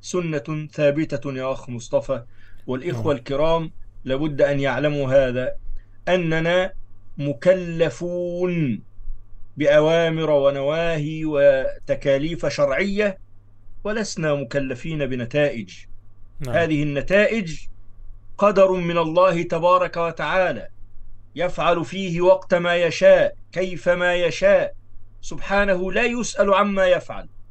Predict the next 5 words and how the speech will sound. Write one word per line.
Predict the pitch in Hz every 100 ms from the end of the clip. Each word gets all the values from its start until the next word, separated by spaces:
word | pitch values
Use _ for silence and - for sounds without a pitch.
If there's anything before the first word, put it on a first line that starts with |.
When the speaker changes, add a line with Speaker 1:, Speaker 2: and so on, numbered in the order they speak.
| - - -
Speaker 1:
ونحن | 139 143 160 - 160
مسؤولون. | 160 156 - - 156 143 143 135 165 - - - - - - - - - -
فالله | 135 156 196 190
تبارك | 190 202 208 196
وتعالى | 196 190 175 202 226 233